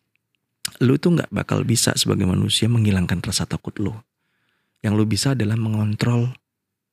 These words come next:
rasa takut lu. Jadi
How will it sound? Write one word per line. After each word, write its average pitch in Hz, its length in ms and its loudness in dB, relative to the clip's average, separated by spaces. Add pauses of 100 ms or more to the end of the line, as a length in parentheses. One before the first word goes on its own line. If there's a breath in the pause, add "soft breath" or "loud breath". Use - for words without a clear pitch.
(640)
rasa - 240 -4
takut - 320 -4
lu. - 80 -14 (640)
Jadi 107 240 -2